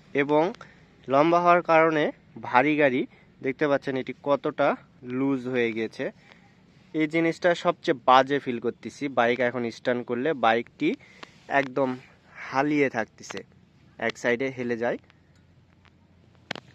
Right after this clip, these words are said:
এছাড়া দেখুন বাইকের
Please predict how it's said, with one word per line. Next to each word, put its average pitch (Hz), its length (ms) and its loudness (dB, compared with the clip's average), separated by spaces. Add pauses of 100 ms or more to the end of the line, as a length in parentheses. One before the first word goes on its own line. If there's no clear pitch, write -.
(200)
এছাড়া 165 340 2 (720)
দেখুন 156 260 2 (680)
বাইকের 151 500 2